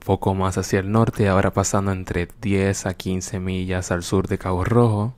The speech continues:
poniendo así el campo de vientos de tormenta tropical sobre Puerto Rico. Ahora vamos a hablar un poco más sobre cómo se encuentra la estructura de la tormenta tropical. Mayormente la parte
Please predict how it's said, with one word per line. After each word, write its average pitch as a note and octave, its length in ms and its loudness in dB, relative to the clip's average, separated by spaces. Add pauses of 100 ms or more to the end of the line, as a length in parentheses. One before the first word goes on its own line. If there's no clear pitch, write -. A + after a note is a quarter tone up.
(280)
poniendo F#2+ 460 2
así A#2+ 340 2
el G#2+ 180 0
campo F#2+ 360 -2
de F#2+ 100 2
vientos F#2 360 -2
de G2 100 -2
tormenta F#2+ 360 -2
tropical G2+ 720 -2 (360)
sobre G#2+ 420 2
Puerto - 320 -4
Rico. F#2 460 -2 (160)
Ahora G#2+ 420 4
vamos F#2+ 320 -4
a G2+ 60 -4
hablar G2 260 -2
un G2 140 -8
poco G#2+ 340 -4
más A2+ 240 -2
sobre G2+ 260 -4
cómo F#2+ 280 -4
se G2 100 -6
encuentra A2+ 500 -4
la G#2 100 -6
estructura G#2 680 -4
de F#2+ 80 -4
la F2 100 -8
tormenta E2 480 -6
tropical. - 560 -10 (840)
Mayormente G#2 560 0
la F#2+ 100 0
parte F#2+ 300 -2